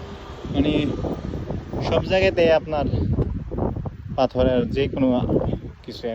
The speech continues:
না একটা না একটা কিছু আছেই। রাস্তা মাস্তা মানে সব কিছু এরা বেশিরভাগই পাথরেই কাজে লাগায়। হচ্ছে ব্রিজ, এবার ভিতর দিয়ে আমি যাবো ওই পাশে। আর লেকটা দেখেন অসাধারণ, ভালোই লাগতেছে।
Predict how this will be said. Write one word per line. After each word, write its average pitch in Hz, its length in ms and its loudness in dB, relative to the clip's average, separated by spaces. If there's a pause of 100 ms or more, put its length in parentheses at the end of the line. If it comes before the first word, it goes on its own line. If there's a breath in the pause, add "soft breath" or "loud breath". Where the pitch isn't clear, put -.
না 117 60 -2 (160)
একটা 113 180 -6 (120)
না 113 120 0
একটা 107 200 -4
কিছু 104 140 -4 (120)
আছেই। 98 260 -6 (1300)
রাস্তা 123 300 -2 (320)
মাস্তা 120 340 -2
মানে 127 220 4
সব 175 180 4
কিছু 156 240 2
এরা 139 200 4
বেশিরভাগই 143 420 2
পাথরেই 123 400 -2
কাজে 120 260 2
লাগায়। 101 240 -4 (2250 loud breath)
হচ্ছে 123 240 -4
ব্রিজ, 107 220 4
এবার 117 180 4
ভিতর 120 260 4
দিয়ে 147 120 4
আমি 135 180 6
যাবো 110 180 4 (280)
ওই 110 140 -4
পাশে। - 200 -4 (640)
আর 127 140 -6
লেকটা 143 320 2
দেখেন 135 300 6
অসাধারণ, 117 420 0 (2750)
ভালোই 123 240 2
লাগতেছে। 127 360 -2